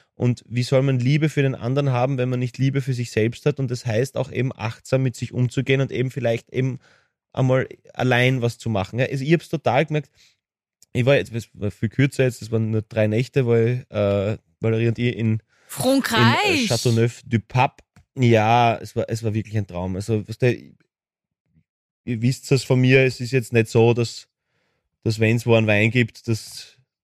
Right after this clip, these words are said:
Speaker 1: dass man unbedingt zweimal fragen muss bei mir.
Speaker 2: <laughs>
Speaker 1: Äh, also es ist schon, äh, ja, und also prinzipiell gilt die Regel,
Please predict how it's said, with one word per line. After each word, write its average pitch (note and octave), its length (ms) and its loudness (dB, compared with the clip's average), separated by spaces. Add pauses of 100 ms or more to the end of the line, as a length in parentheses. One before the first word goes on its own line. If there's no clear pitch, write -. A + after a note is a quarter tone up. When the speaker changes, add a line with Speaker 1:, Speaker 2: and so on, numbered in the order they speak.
(100)
Speaker 1:
dass A2 160 -4
man A2+ 160 2
unbedingt A#2+ 500 0
zweimal A#2+ 320 2
fragen A#2+ 320 2
muss C3 180 0
bei C3 120 -2
mir. C3+ 300 4
Speaker 2:
<laughs> E3+ 60 -4 (400)
Speaker 1:
Äh, A#2 540 6 (200)
also A#2 280 -2
es B2 180 0
ist A#2 380 0
schon, A#2+ 560 2 (220)
äh, A#2 160 4
ja, G#2+ 360 2 (100)
und A#2 180 -4
also A#2 180 0
prinzipiell C3 500 2
gilt C3 260 -4
die C3+ 80 4
Regel, A#2 420 2